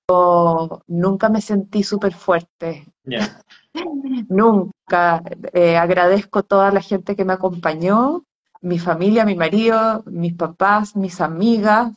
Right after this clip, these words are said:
Speaker 1: que a mí nunca me faltó nadie, estaba, siempre había alguien acompañándome, y el equipo también de la Católica, entonces eso a mí me dio la fuerza que necesitaba. A-, eh,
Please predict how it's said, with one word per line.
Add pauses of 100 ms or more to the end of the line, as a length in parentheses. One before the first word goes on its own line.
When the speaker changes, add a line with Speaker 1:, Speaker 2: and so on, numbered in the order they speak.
(160)
Speaker 1:
que
a
mí
nunca
me
faltó
nadie, (180)
estaba, (120)
siempre
había
alguien (280)
acompañándome, (680)
y
el
equipo
también
de
la
Católica,
entonces
eso (320)
a
mí
me
dio
la
fuerza (1900)
que
necesitaba.
A-,
eh,